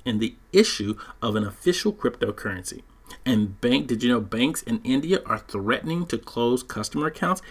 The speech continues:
if they use cryptocurrencies? It's a lot going on in the world of crypto. This is why I want you subscribe to the Crypto Watch Brief.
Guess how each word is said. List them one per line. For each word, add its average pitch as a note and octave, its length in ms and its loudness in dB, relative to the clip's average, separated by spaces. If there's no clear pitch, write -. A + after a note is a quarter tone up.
if G#2 180 -2
they G#2+ 80 4
use G2+ 320 0
cryptocurrencies? A3 1040 4
It's C#3 300 8
a A2 140 4
lot A#2 480 4
going D3+ 260 6
on D3+ 220 6
in A#2 100 6
the A2 80 0
world D3+ 360 8
of D#3+ 140 0
crypto. - 560 -2
This A3 180 8
is F3+ 140 4
why E3 260 4
I E3 40 4
want D#3 300 0
you C#3+ 200 4
subscribe C#3+ 720 0
to A2 100 2
the G2+ 140 -2
Crypto A#2+ 580 4
Watch A2 480 0
Brief. G2 520 -8